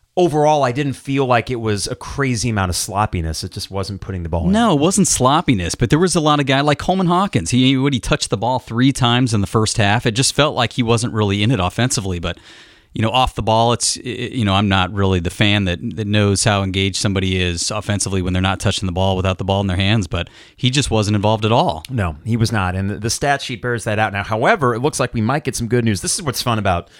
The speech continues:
Speaker 1: the YouTube live feed is that a lot of folks, and I'm guessing Bobo and Jacob and Joseph, you guys have cable television, because they were able to tell us about ten seconds ago that Wall picked up his fourth. So to the bench he goes.
Speaker 2: Wow.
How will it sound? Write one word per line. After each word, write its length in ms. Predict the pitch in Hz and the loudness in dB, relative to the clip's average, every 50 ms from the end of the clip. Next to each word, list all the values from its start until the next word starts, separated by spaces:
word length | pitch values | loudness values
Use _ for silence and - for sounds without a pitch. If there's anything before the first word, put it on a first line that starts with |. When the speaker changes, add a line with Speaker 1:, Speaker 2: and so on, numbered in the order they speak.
| - - - - - - | -20 -20 -20 -20 -20 -12
Speaker 1:
the 100 | - 120 | -8 -4
YouTube 340 | 110 127 123 - - 101 85 | 0 0 0 0 -2 -4 -2
live 280 | - 101 101 110 113 - | 0 2 2 2 0 -2
feed 320 | - - 95 90 90 85 | -6 -6 -4 -4 -4 -4
is 160 | 73 101 95 - | -4 -6 -6 -4
that 280 | - 98 92 90 - - - - - - _ _ _ - | -2 -2 -2 -4 -6 -12 -20 -20 -20 -20 _ _ _ -4
a 60 | 113 | 0
lot 180 | 110 131 147 151 | 2 2 2 2
of 80 | - | 0
folks, 440 | - 131 120 113 110 - - - - | 0 0 2 2 0 0 -4 -6 -4
and 120 | 135 117 | -4 -2
I'm 80 | 110 110 | -2 0
guessing 500 | 107 120 117 - - 123 113 104 107 101 | 0 0 -2 -2 -2 -4 -2 -2 -2 -2
Bobo 760 | 107 120 120 120 101 120 117 117 113 110 110 110 110 113 - - | 0 0 0 0 0 2 2 2 2 2 2 0 0 -4 -6 -8
and 720 | - 107 104 104 101 101 101 98 98 98 98 98 98 95 95 | -6 -4 -2 -2 0 0 0 0 -2 -2 -2 -4 -4 -6 -8
Jacob 460 | 87 - 113 110 107 - 107 101 - | -8 -4 -4 -4 -2 -4 -6 -6 -6
and 100 | 95 92 | -6 -6
Joseph, 400 | 85 107 107 107 101 - 101 - | -4 -2 -2 -2 -2 -4 -6 -8
you 80 | 107 104 | -6 -4
guys 220 | 98 101 98 - | -2 -2 -2 -2
have 180 | - 95 85 - | -2 -4 -4 -2
cable 560 | - - - 151 147 143 131 131 131 120 - - | -2 -2 0 0 0 0 -2 -2 -2 -4 -6 -6
television, 720 | - - - 131 123 104 85 92 82 73 85 82 87 92 - - _ _ _ _ - _ _ - | -4 -2 0 0 0 2 2 0 0 0 -2 -2 -4 -4 -6 -8 _ _ _ _ -20 _ _ -10
because 280 | - 120 - 127 117 92 | -8 -4 -2 -2 0 2
they 140 | 131 147 170 | 2 2 2
were 120 | 175 160 | 2 2
able 180 | 139 139 131 120 | 0 0 0 0
to 80 | 120 | -2
tell 260 | - - 127 120 113 113 | -2 0 0 0 2 2
us 240 | 110 107 - - - - | 2 0 0 -2 -4 -2
about 240 | 107 110 107 104 - | 0 0 0 0 -2
ten 160 | - - 123 | -4 -4 -4
seconds 460 | 110 - - 139 135 - 123 98 - 117 | -4 -2 -2 -2 -2 -2 -4 -4 -4 -2
ago 300 | 95 98 95 95 92 90 | -2 0 0 0 0 0
that 260 | 90 90 87 - - | -2 -6 -6 -8 -8
Wall 320 | 98 101 120 120 101 87 85 | -4 0 2 2 2 0 -2
picked 220 | - - - - | -4 -6 -6 -8
up 80 | 95 - | -8 -8
his 140 | 92 85 - | -8 -8 -8
fourth. 380 | - 98 90 69 - - - - - - - _ _ _ _ _ _ | -6 -4 -4 -4 -6 -10 -14 -20 -20 -20 -20 _ _ _ _ _ _
So 180 | _ - - 110 | _ -8 -8 -8
to 140 | - - 120 | -6 -4 -4
the 80 | 104 | -4
bench 280 | 98 95 107 107 104 - | -2 -2 -2 -4 -4 -6
he 100 | - 98 | -6 -6
goes. 560 | 98 95 92 85 69 60 57 - - - - - | -4 -4 -4 -4 -4 -6 -10 -10 -10 -10 -12 -12
Speaker 2:
Wow. 640 | - 95 87 87 107 120 143 143 98 78 73 73 - | -14 -16 -8 -2 0 0 2 0 0 -4 -6 -10 -12